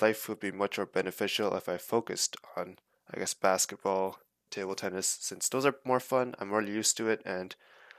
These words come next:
as of now, I don't really see too much benefits to,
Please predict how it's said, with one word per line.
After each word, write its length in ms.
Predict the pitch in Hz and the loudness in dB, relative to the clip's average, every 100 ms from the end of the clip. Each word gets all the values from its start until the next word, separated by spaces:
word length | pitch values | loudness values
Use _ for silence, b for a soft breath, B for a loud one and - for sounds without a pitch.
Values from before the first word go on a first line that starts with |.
| B B B _ _ | B B B _ _
as 180 | 131 127 | 6 6
of 80 | 113 | 0
now, 280 | 117 139 139 | 2 2 2
I 100 | 104 | 0
don't 160 | 107 | 0
really 180 | 107 107 | 0 0
see 180 | - 104 - | -2 -6 -8
too 140 | 107 | -6
much 300 | 107 110 - | -6 -8 -4
benefits 540 | 101 107 - 143 - | -2 -2 -4 -2 -2
to, 320 | - - 98 | -2 -4 -4